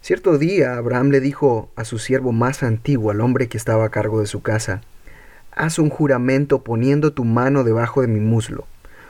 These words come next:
Jura por el Señor, Dios del cielo y de la tierra, que no dejarás que mi hijo se case con una de esas mujeres cananeas".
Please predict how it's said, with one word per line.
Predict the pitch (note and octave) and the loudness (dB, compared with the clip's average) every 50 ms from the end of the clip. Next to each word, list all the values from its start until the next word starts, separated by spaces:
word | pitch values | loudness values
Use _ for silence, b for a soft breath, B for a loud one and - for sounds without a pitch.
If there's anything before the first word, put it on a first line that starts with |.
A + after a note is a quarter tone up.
| B B B | B B B
Jura | B - F3 F#3 F#3+ F#3+ F3+ F3+ | B -2 0 2 4 4 2 2
por | - D3+ C#3+ | 2 0 0
el | C3+ B2+ | 0 -2
Señor, | - - B2 A#2+ B2+ C3+ C#3+ D3+ D#3 - - | -4 -4 -2 0 2 2 2 2 0 -2 -6
Dios | - A#2+ A2+ A#2 C3 D3 D#3 D#3+ D3+ | -8 -6 -4 0 0 0 0 0 0
del | C#3+ C3+ A#2 | 0 0 0
cielo | A2+ - - B2+ C3 C3+ C#3 C3+ B2 | -2 -4 0 2 2 2 2 2 0
y | A2+ | 0
de | A2+ G#2+ | 0 0
la | G#2 G#2 | 0 -2
tierra, | - - B2 B2+ C3+ C3 C#3 C3+ C#3 b b b b b b b b - | -2 0 2 2 2 2 0 -4 -4 b b b b b b b b -10
que | - A#2+ A#2 | -4 -2 0
no | A2 A#2 C3+ D#3 | 2 2 2 2
dejarás | E3+ F3+ E3 - D#3+ C#3 C3+ C3 C3 - | 0 -2 -4 -2 0 0 0 0 -2 -4
que | - - B2 | -6 -4 -2
mi | A2+ A2 A#2 | 0 0 0
hijo | B2 A#2+ - - C#3 | -2 -2 -2 -2 -2
se | - B2 G#2 - | 0 -2 -2 0
case | - C#3 C#3 D#3 D3+ - - - - - b b b b b b b b | 0 0 0 0 -2 -8 -14 -16 -18 -18 b b b b b b b b
con | b - G2 G2+ G#2 G#2+ | b -14 -12 -8 -6 -4
una | A#2 A#2 B2 A2+ | -2 0 0 0
de | A2 G#2+ A2 | 0 0 0
esas | A2 - A#2 | -2 -2 -2
mujeres | A#2 G#2+ G2 - - G#2+ G2 G#2 G#2 - | -2 -2 -2 -2 -4 -4 -2 -2 -6 -6
cananeas". | - - F2+ F2+ F2+ F#2 F2+ D2 A1+ - - - - | -6 -6 -6 -4 -6 -6 -6 -6 -8 -10 -12 -16 -20